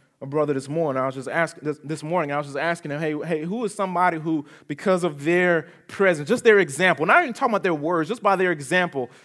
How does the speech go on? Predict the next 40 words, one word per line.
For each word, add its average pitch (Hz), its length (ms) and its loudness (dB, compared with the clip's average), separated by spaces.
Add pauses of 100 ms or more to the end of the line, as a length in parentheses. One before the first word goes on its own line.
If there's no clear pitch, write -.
(120)
it's - 140 -10
helped 160 220 0
you 165 80 -2
to 147 80 -6
grow?" 117 280 -4 (1900)
Uh, 113 240 -6
he 127 100 -6
pointed 156 320 -2
out 151 340 0
Lindsay. 151 380 -4 (3250)
He - 160 -12
says, 165 260 -2
"Seeing 202 180 2
it's 175 120 -2
hard 202 180 0
to 196 60 -8
care 190 180 2
for 175 160 0
others 180 260 2
no 175 100 -2
matter 175 240 2
who 214 260 -6
they 180 160 2
are 143 480 -2 (440)
or 151 80 -4
what 180 140 2
their 175 100 -2
situation 165 540 -4
is, 139 180 -2
is 143 140 -8
something 160 400 -4 (280)
that 147 100 -6
can't 175 200 -4
be 160 100 -6
compared 160 360 -2
to 151 80 -8
anything 160 300 -6
else 151 160 -8
I've 139 140 -4
seen." 101 320 -10